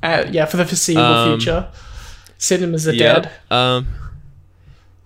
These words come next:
Speaker 2: directed by Leigh Whannell, who is an Australian writer, director,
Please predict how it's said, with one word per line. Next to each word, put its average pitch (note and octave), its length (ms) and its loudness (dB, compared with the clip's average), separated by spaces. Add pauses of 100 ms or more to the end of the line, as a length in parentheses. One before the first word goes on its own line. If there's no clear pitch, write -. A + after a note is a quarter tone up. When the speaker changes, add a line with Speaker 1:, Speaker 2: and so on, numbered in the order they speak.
(160)
Speaker 2:
directed C#3+ 540 0
by B2+ 640 4
Leigh B2 280 2
Whannell, B2+ 520 0
who A#2 200 0
is A2+ 220 -2
an A2+ 80 -8
Australian A2+ 1000 -2
writer, A2 460 2
director, A2+ 540 0